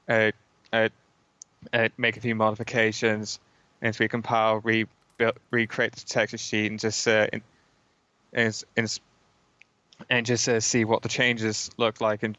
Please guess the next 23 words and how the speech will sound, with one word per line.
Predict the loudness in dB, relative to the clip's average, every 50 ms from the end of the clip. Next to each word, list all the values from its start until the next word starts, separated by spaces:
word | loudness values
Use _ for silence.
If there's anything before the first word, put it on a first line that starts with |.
| _ _ _ _ _ _ _ _ _ _ 0
I, | 0 0 0 -2 _ _ _ _ _ _ _ _ _
that's | 0 0 0 2
how | 2 2 2 2 2 -2 -8 _ _ _ _ _ _ _ _ _ _ _ _ _ _ _ _ _ _ _ _ _ _ _
I, | 2
uh, | 2 2 2
that's | 2 0 0 2
how | 2 2 2
I | 2 2
mainly | 2 2 2 2 0
worked | 0 2 0 0 0 -2
when | -4 -6
it | -4
came | -2 -2 -2 -2
to, | -2 -2 -2 0 0
uh, | 2 2 2 2 0 -2 -4 _ _ _ _ _ _ -20 _ _ _ _ _ _ _ _ _ _ _ _ _ _ _ _ _ -6 -2
uh, | 0 2 2
the | 4 4 4
art | 4 4 2 0
style, | 0 0 2 2 4 2 2 -2 -4 _ _ _ _ _ _ _ _ _ _ _ _ _ _ _ _ -4 0
uh, | 2 2 2 2 0 -2 _ _ _ _ _
and | -12 -10
so, | -4 -2 0 2 2 2 2
uh, | 0